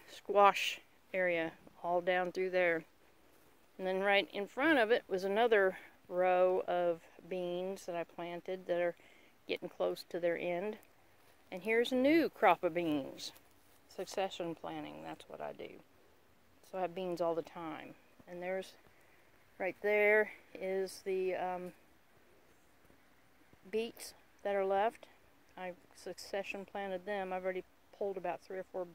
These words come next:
bunches out of there. And then my tomatoes. They're, um, I don't know, like,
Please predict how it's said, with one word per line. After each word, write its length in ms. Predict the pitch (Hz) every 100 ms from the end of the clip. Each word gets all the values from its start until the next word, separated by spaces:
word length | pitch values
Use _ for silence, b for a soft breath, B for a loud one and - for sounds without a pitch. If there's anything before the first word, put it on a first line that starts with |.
| -
bunches 380 | 185 175 170
out 220 | 170 160 156
of 80 |
there. 260 | 151 151 175 - _ _ _ - _ _ - - _ _ _ _ _ _ _ _ B B B B _
And 140 | 202 202
then 140 | 196
my 160 | 196 196
tomatoes. 1000 | - 208 202 190 170 143 117 135 - - B B _ _ _ _ _ _ _ _ _ _ _ _ _ _
They're, 320 | - 190 196 190
um, 260 | 180 180 B B B B B _ b b b b _ -
I 160 | 185
don't 180 | 180 147
know, 260 | 156 139 135
like, 180 | 160 151